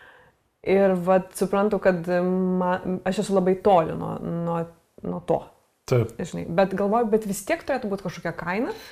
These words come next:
Speaker 2: Atsimeni,
Speaker 1: už
Speaker 2: buvo
Speaker 1: kurią
Speaker 2: filmas,
Speaker 1: sutikčiau, žinai.
Speaker 2: buvo filmas kažkada, kur būtent pora
Speaker 1: Jo.
Speaker 2: ir, ir sutiko jie, ir jinai
Speaker 1: Jo.
Speaker 2: nuėjo, man atrodo,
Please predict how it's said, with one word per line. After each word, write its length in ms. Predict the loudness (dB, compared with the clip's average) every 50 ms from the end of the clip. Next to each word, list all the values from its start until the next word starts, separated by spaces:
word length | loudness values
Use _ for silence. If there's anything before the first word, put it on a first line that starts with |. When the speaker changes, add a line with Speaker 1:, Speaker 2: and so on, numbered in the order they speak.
| -20 -20
Speaker 2:
Atsimeni, 240 | -6 0 4 4
Speaker 1:
už 60 | 4 6
Speaker 2:
buvo 100 | 8 8
Speaker 1:
kurią 120 | 8 8 8
Speaker 2:
filmas, 340 | 8 6 6 8 8 6 6
Speaker 1:
sutikčiau, 300 | 4 2 0 -4 -4 -4
žinai. 220 | -2 -2 -2 0
Speaker 2:
buvo 160 | 2 4 4 4
filmas 380 | 4 4 4 4 4 4 2 2
kažkada, 400 | -2 -2 -2 -2 0 2 2 2
kur 200 | 2 2 0 -2 0
būtent 380 | 0 0 2 2 2 0 0 4
pora 300 | 8 8 10 10 12 10 10 8 6 0 -2
Speaker 1:
Jo. 260 | 0 2 4 4 2 2 -2 -6 -8 -4
Speaker 2:
ir, 280 | 2 4 6 6 6 4 2 0 0
ir 180 | 2 2 2
sutiko 480 | 2 0 -2 0 2 0 4 6 6 6
jie, 220 | 8 8 6 6 6 4
ir 160 | 2 2 2 2
jinai 160 | 4 4 4
Speaker 1:
Jo. 60 | 4
Speaker 2:
nuėjo, 280 | 6 6 6 6 6 6
man 160 | 4 4 4 4
atrodo, 260 | 4 4 4 4